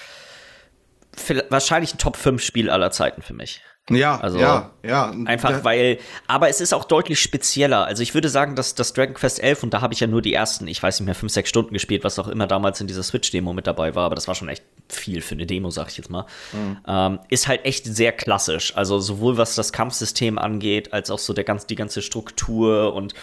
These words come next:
Speaker 2: Ja.
Speaker 1: auch vom, vom Artstyle und von den anderen Aktivitäten ist das wirklich so ein n-, einfach ein ganz klassisches japanisches Rollenspiel, wobei Persona dann ja, da hast du ja immer diesen Split zwischen dem tatsächlichen Kämpfen und dann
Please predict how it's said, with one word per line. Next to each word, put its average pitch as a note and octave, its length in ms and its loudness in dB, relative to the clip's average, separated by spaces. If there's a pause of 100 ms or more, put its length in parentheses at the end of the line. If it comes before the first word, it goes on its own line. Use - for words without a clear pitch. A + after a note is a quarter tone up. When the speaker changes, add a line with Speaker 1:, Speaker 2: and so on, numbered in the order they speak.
(540)
Speaker 2:
Ja. A#2 220 2 (560)
Speaker 1:
auch A#2 160 0
vom, B2 220 0
vom A#2 180 -6
Artstyle A2+ 640 4
und A2 100 -4
von A#2 120 -4
den A#2 160 0
anderen A#2 320 0
Aktivitäten G#2 500 -2
ist G2 140 -4
das A2+ 120 -2
wirklich A#2 240 -4
so A2+ 120 -2
ein G2+ 100 -4 (720)
n-, A#2+ 120 -6
einfach A#2 300 -2
ein A#2 60 -4
ganz A#2 220 0
klassisches A2 520 -2
japanisches G2+ 540 0
Rollenspiel, G2+ 400 2
wobei G2+ 240 4
Persona A2 460 4
dann G#2+ 160 2
ja, G#2 200 6
da G2+ 160 2
hast G#2+ 180 -2
du A2+ 60 2
ja G2+ 60 4
immer G#2+ 120 2
diesen G2+ 220 -4
Split A2 360 0
zwischen G2+ 360 -2
dem F#2+ 160 -2
tatsächlichen G#2 580 -2
Kämpfen G#2+ 460 0
und F2+ 180 -2
dann F#2+ 220 0